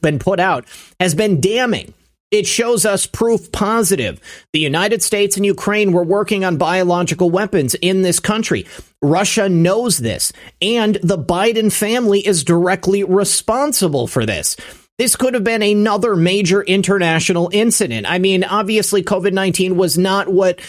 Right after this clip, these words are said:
they portrayed it to be. But certainly, <laughs> now with this monkeypox situation, it looks like our government and other governments across the globe were, in fact, working on biological weapons. We already know from all the evidence that's come out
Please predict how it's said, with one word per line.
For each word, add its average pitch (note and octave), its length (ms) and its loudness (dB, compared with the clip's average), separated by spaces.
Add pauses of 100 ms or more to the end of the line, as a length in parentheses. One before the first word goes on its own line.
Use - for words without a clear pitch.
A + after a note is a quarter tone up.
(140)
they E3 240 0
portrayed G#3+ 640 -2
it F#3+ 140 -8
to D#3 100 0
be. F#2+ 240 -4 (340)
But F3 300 -2
certainly, E3 800 0 (140)
<laughs> - 120 -2
now F3+ 320 0
with A3 160 0
this E3 220 0
monkeypox F3 800 0
situation, B2 800 -2 (300)
it F#3+ 140 0
looks B3 300 0
like G#3 340 -2 (300)
our A#3 160 2
government G#3 560 0
and F3+ 200 0
other G#3+ 220 -2
governments G3 460 0
across F#3+ 360 -2
the F3 100 0
globe F3 400 0
were, G#3+ 240 0
in G3+ 160 2
fact, F3+ 340 -2
working G3+ 380 0
on E3+ 100 0
biological E3+ 680 0
weapons. G#3+ 380 -2 (280)
We G3+ 160 0
already A3 480 2
know C#3 260 0
from E3 220 -2
all A3+ 120 2
the G#3+ 160 0
evidence F#3+ 360 0
that's F3+ 180 -2
come E3+ 220 -2
out A#2 420 -6